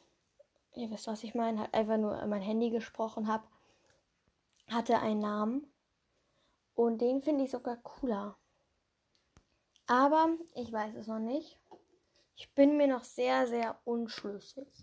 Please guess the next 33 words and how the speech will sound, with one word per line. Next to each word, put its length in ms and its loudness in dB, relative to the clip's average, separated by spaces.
Ich 80 -20
hab 80 -20
so 80 -6
eine 100 -6
Schreibtischunterlage, 840 -6
auf 100 -12
die 100 -8
man 220 0
malen 340 -2
kann. 260 -10
Oder 220 2
halt 200 -4
auch 100 -4
schreiben. 500 0
Da 120 -2
oben 140 -6
steht 260 -8
zweitausendeinundzwanzig. 1120 -4
Ich 100 -20
mal 140 -6
das 160 -12
jetzt 160 -10
aus. 260 -10
Okay, 180 -6
null 220 6
ist 140 -4
ausgemalt. 580 -8
Ja, 120 -16
<laughs> 200 -6
wenn 240 -4
man 120 -8
nicht 160 -10
weiß, 340 -6